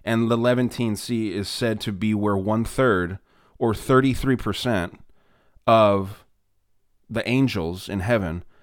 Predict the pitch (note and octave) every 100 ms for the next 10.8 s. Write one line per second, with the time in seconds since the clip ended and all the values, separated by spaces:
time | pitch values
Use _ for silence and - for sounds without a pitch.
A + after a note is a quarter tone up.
0 | _ _ - - B2+ G#2+ G2 G2 - G2+
1 | F#2 - - - G2 D#2 D2+ - F#2 F#2
2 | F#2 - _ _ _ - A2 G2+ F2+ D#2+
3 | D#2 - G2 A2 A2 A2 G#2 - G2+ F#2+
4 | F2+ F#2+ F#2 G2 G2 - G#2 F#2+ F#2 G#2+
5 | F#2+ F#2 F2+ F#2 G2 E2+ G2+ F#2 F#2 -
6 | G#2 - F#2+ G2 - F#2 F2+ F2+ F#2 F#2+
7 | E2 E2+ - G2 F#2+ F#2 F2+ - - -
8 | F#2 - - G2+ F#2 F#2+ F2+ F#2+ F2+ F#2
9 | F#2 E2+ - - - - _ _ _ A2
10 | G#2+ G2 F#2 E2+ D#2 D#2 E2 G2